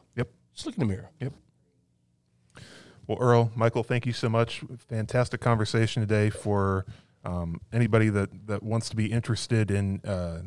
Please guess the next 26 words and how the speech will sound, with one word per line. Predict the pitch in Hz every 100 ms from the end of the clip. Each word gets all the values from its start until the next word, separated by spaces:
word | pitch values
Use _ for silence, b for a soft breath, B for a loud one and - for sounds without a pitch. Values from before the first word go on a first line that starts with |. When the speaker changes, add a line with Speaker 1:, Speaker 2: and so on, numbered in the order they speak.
| 104
Speaker 1:
learning | 110 123 110
more, | 107 110 117 117 120 b b b -
uh, | 85 82 82 80
we |
talked | 85 104 -
about | 92 90 -
the | 95 85
two | 82 -
different | 113 104 101
websites. | 107 104 - 104 -
We've | 90
got, | 95 82 - -
uh, | 90 85 85 b b b _
Michael, | 107 107 104
if | 95
you | 101
can | 92 104 - _
plug | - 123 113 92
the | 95 92 87
tourism | 131 123 113
development, | 113 113 113 104
and |
then, | 101 92 92
uh, | 90 87 -
I'll | 98
let, | 92 90